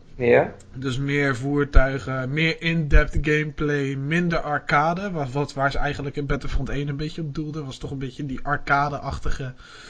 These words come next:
Speaker 2: Battlefield, eh, stijl, zeg maar. Maar daarnaast heeft hij ook nog verteld dat, ehm,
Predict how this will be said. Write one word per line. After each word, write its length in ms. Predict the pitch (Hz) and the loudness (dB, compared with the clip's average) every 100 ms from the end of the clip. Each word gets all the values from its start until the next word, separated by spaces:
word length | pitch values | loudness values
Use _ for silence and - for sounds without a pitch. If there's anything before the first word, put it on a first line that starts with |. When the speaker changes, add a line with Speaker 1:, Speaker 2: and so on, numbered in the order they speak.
| - - - - - | -18 -18 -20 -20 -8
Speaker 2:
Battlefield, 880 | 139 131 151 - - 127 117 - - | -2 2 4 8 6 4 -6 0 2
eh, 400 | 123 117 113 113 113 _ | 2 0 -8 -8 -12 _
stijl, 440 | - - 131 120 | -8 -2 0 0
zeg 240 | 113 117 117 | -4 -8 -8
maar. 240 | 120 190 - - - - | -10 -10 -14 -20 -16 4
Maar 480 | 170 214 185 220 - - - - - 160 151 | 10 12 12 8 -2 -14 -14 -20 -10 -6 4
daarnaast 500 | 147 160 160 180 214 | 8 10 10 6 12
heeft 180 | - 196 | 12 12
hij 100 | 180 | 10
ook 140 | 208 214 | 6 0
nog 140 | 180 | -6
verteld 600 | - 175 156 185 214 180 | -4 2 2 4 4 4
dat, 320 | 156 156 - 160 | 4 4 2 0
ehm, 640 | 151 147 143 143 143 | 2 0 0 0 -2